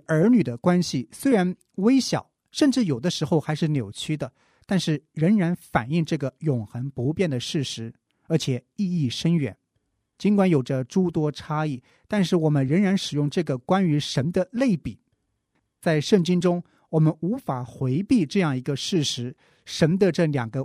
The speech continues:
位格的本质关系是父子关系。从这些经文当中，我们学到一个重要的功课：我们对儿女的爱、与儿女的合一，以及儿女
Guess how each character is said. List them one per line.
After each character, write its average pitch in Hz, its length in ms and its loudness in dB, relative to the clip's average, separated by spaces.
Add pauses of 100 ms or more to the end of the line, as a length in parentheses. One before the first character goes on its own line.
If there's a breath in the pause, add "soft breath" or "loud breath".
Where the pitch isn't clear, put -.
位 214 260 2
格 131 200 -6
的 143 140 -4 (160)
本 110 320 0
质 180 320 0
关 170 320 2
系 147 240 -2
是 127 320 -6
父 190 340 -2
子 110 360 -12
关 135 200 -2
系。 127 240 -8 (1160)
从 226 180 -2
这 277 160 0
些 208 320 2 (360)
经 240 180 2
文 139 180 -2
当 160 200 0
中， 165 240 -2 (320)
我 143 80 -2
们 139 120 4
学 143 240 -2
到 165 220 0
一 139 120 -4
个 135 440 -6 (100)
重 185 300 0
要 151 140 -2
的 110 100 -12
功 156 240 0
课： - 240 -6 (480)
我 147 140 0
们 120 220 0
对 165 300 2 (140)
儿 143 300 0
女 185 180 0
的 - 220 -16
爱、 123 200 -6 (580)
与 143 260 -2
儿 151 280 0
女 196 140 -2
的 117 160 -8
合 131 300 -6
一， 170 260 -4 (200)
以 143 120 0
及 147 240 -4
儿 156 220 2
女 190 200 2